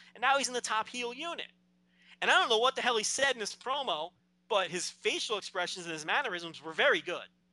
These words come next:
And, uh, the fans definitely reacted to it.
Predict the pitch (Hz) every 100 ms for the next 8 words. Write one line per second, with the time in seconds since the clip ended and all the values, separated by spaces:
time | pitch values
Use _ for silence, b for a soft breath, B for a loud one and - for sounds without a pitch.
0 | _ _ _ _ _ - 180 170 160 160
1 | 143 139 151 - 254 311 - 214 - 196
2 | 165 180 247 - 143 123 98